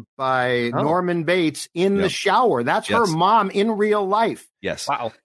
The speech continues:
Speaker 2: So you're
Speaker 1: Um,
Speaker 2: talking about, like, probably the two most prominent female horror movie stars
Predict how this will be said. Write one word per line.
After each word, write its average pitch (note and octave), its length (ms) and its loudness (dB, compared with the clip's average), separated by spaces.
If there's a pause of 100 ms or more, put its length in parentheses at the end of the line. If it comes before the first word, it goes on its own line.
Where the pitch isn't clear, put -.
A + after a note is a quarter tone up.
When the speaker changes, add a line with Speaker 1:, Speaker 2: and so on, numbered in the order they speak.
(100)
Speaker 2:
So - 120 -2
you're D#3 120 2
Speaker 1:
Um, D3 40 0
Speaker 2:
talking A3+ 140 2
about, G3+ 160 0
like, D3 220 -2
probably E3 220 -2
the B2 100 -2
two - 260 -8
most D#3 300 0
prominent C#3 580 -2
female C3+ 560 -2
horror B2 340 0
movie A2+ 280 0
stars E2 680 -4